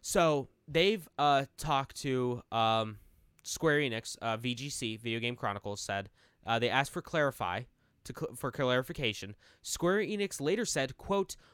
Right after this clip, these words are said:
"We have no further information on if F F sixteen will be released on platforms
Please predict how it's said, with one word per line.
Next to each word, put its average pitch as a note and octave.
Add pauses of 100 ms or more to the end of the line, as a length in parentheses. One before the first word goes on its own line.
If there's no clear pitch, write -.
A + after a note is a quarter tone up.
(140)
"We D#3+
have D#3
no C#3
further A3
information D3+ (180)
on C3+
if C#3+
F C3+
F D#3+
sixteen C#3+ (280)
will C#3
be B2+
released B2
on C#3
platforms B2